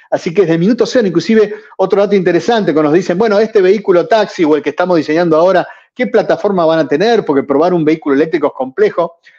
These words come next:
Firmamos un acuerdo muy importante con Fa-, Faraday Future. La celda sería nuestra, pero todo el pack y la tecnología, el powertrain, lo que es el skateboard, la plataforma, sería de Faraday Future,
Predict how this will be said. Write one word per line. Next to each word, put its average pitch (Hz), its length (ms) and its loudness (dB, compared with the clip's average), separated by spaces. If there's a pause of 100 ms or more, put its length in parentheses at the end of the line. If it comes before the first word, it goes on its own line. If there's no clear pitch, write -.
(140)
Firmamos 214 400 0
un 196 80 2
acuerdo 190 380 2
muy 233 200 2
importante 185 580 -2
con 160 300 -2
Fa-, 165 420 0
Faraday 160 360 2
Future. 123 480 -4 (460)
La 175 120 0
celda 247 380 0
sería 185 280 0
nuestra, 202 560 -2 (220)
pero 160 200 -2
todo 240 200 4
el 208 120 2
pack 262 280 -2
y 170 40 2
la 147 120 0
tecnología, 143 460 0
el 147 120 -2
powertrain, 147 580 0
lo 120 120 -2
que 147 140 0
es 160 140 -4
el 139 120 -4
skateboard, 127 640 -2
la 120 100 0
plataforma, 156 640 -2 (280)
sería 151 300 0
de 156 60 0
Faraday 165 340 0
Future, 185 480 0